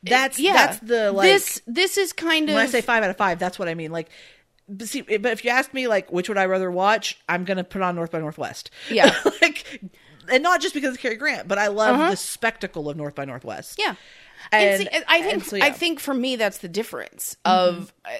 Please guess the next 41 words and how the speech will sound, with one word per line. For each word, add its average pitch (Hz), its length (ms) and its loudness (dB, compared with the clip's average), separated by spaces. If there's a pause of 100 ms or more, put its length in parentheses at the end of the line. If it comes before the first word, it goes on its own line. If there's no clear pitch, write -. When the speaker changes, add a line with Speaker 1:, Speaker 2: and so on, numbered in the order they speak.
Speaker 2:
like, 285 200 -4
sure, 339 440 0
I 247 160 0
enjoy 214 420 0
spectacle 180 580 -4
a 156 40 -4
lot 180 240 2
of 175 80 -2
times, 131 340 -8
Speaker 1:
Yeah. 165 140 -2
Speaker 2:
but 160 340 2 (580)
I 226 220 4
also, 208 720 4
like, 196 280 -4 (180)
to 240 80 -2
me, 214 500 0
it's 185 220 -6
the 202 140 -6
stillness 151 960 -6
of 151 220 -4
this 147 160 0
Speaker 1:
This 220 100 0
Speaker 2:
movie. 160 100 2 (200)
Speaker 1:
movie 139 100 -2
is, - 240 -12
yeah. 160 180 -2 (100)
Speaker 2:
There, 240 360 8
it's 262 180 4
Speaker 1:
It - 40 -12
Speaker 2:
the 262 100 -2
stillness 247 680 2
Speaker 1:
Mm-hmm. 190 100 2
Speaker 2:
of 185 120 -2
this 180 420 4
that 170 360 2
is, 165 580 -2 (580)
is 180 220 0
where 175 340 6
a 156 140 2
lot 165 400 2
of 156 420 -4